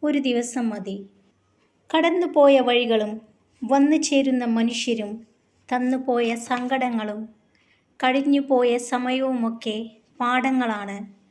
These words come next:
അധികമാരും പഠിക്കാതെ പോകുന്ന പാഠം. നിങ്ങൾക്ക്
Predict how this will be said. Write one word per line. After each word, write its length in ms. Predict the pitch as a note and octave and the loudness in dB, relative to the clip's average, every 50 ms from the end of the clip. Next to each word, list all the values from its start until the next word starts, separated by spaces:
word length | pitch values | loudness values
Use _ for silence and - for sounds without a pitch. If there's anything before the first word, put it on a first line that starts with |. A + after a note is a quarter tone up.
| _ _ _ _ - | _ _ _ _ -4
അധികമാരും 680 | D4 C#4+ C4 D4 C4+ C#4+ C4+ C4 B3+ B3 A#3+ B3 A#3 B3+ B3+ - - _ | -2 -2 -2 0 0 2 2 2 0 -2 -2 -4 -4 -6 -6 -8 -10 _
പഠിക്കാതെ 640 | - B3+ B3 A#3 B3+ C4+ - - C4 C4 A#3+ A#3 B3+ | -2 -2 0 0 -2 -4 -4 -4 -2 -2 0 -2 -2
പോകുന്ന 520 | B3+ B3+ - B3 A3+ A3+ A3+ A3+ A3 A3 G#3+ A3+ A3+ A3+ | -4 -4 -2 -2 -2 -2 -2 -4 -6 -6 -6 -8 -10 -10
പാഠം. 380 | - A3+ G#3+ G#3 G#3 G3 G3+ G#3 A3 G#3 - - _ _ _ _ _ _ _ _ _ - | -8 -6 -6 -6 -4 -6 -6 -8 -8 -12 -14 -20 _ _ _ _ _ _ _ _ _ 2
നിങ്ങൾക്ക് 540 | D4 E4+ F#4+ F#4 F#4 F#4+ F#4+ F#4+ - F4 | 4 4 4 4 2 0 0 0 0 0